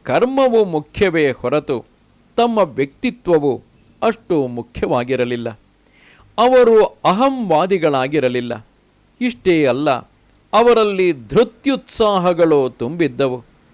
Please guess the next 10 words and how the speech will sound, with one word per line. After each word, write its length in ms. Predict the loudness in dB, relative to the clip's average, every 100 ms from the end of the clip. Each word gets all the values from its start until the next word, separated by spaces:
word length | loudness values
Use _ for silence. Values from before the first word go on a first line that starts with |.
| _ _ -20 -20 _ -8 0
ಧೃತಿ 500 | 0 2 2 2 0
ಎಂದರೇನು? 920 | 0 0 2 2 2 -2 -4 -8 -16 _ _ _ _ _ _ _
ಕುಸಿದು 540 | -2 -2 -2 0 0
ಬೀಳುವ 600 | 2 -2 0 0 2 0
ಶರೀರೇಂದ್ರಿಯ 960 | -2 -4 -4 -4 -2 -2 -2 -4 -2 -2
ಮನಸ್ಸುಗಳನ್ನು 1000 | -4 -6 -8 -6 -4 -2 -2 -4 -8 -10 -20 -20 _ -6
ಮೇಲಕ್ಕೆತ್ತಿಕೊಳ್ಳುವ 1500 | -4 0 -2 -2 -4 -4 -2 -4 -2 -2 -2 -2 -2 -4
ಶಕ್ತಿ. 560 | -8 -10 -12 -10 -14 -14 _ _ _ _ _ _ _ _ _ _ _ -2
ಅದಕ್ಕೆ 520 | 0 0 -4 -2 -2
ವಿರುದ್ಧವಾದದ್ದು 1400 | 0 0 -2 -4 0 2 2 0 0 -2 0 0 -2